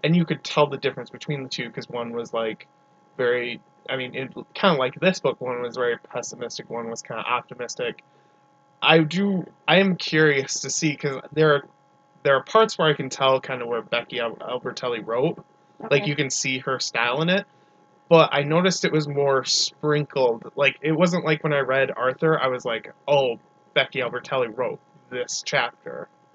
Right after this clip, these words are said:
Speaker 2: I guess I just, I wish it had been like that. You know,
Speaker 1: Mm-hmm.
Speaker 2: I wish that each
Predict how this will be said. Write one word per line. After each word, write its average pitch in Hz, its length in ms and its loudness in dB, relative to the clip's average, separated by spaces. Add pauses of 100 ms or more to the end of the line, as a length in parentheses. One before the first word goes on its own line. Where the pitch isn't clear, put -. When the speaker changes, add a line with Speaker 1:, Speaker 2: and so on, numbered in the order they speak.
(320)
Speaker 2:
I 277 100 -4
guess 370 200 -4
I 320 160 -4
just, 339 240 -6
I 285 120 -2
wish 302 240 -4
it - 80 -6
had - 220 -6
been 403 220 -6
like 190 180 -12
that. - 340 -10
You 285 100 -2
know, 285 100 0
Speaker 1:
Mm-hmm. 285 200 0
Speaker 2:
I - 20 -4
wish 339 240 -4
that 294 280 -2
each - 500 -6